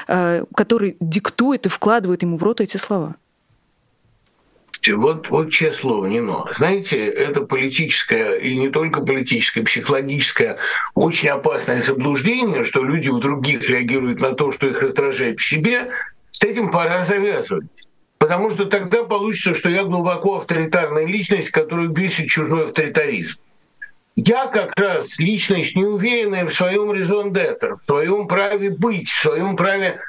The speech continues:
Speaker 2: на существование. Я всё время задаю себе вопрос, а сделал ли я что-то, чтобы со мной красивые женщины в эфире разговаривали? Понимаете, заслуживаю ли я того, чтобы вещать, э, массам о каких-то своих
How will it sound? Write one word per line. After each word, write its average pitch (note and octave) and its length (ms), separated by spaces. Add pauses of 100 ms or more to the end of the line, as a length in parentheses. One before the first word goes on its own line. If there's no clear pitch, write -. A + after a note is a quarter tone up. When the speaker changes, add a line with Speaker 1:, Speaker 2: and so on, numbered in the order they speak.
(160)
Speaker 2:
на E3+ 120
существование. G3 800
Я D#3 180
всё - 180
время G3 260
задаю F3+ 420
себе F3+ 240
вопрос, F#3+ 420
а F3+ 120
сделал E3 520
ли D#3+ 140
я D#3+ 180
что-то, F#3+ 640 (460)
чтобы F3 240
со G3+ 140
мной A3+ 220
красивые F#3 480
женщины F3+ 380
в E3+ 100
эфире F3 300
разговаривали? C#3 800
Понимаете, E3+ 480
заслуживаю F3 640
ли E3 100
я F3 140
того, F#3+ 540 (480)
чтобы F3 260
вещать, F#3 920
э, D3+ 260
массам E3 720
о D3+ 140
каких-то E3+ 520
своих F3 580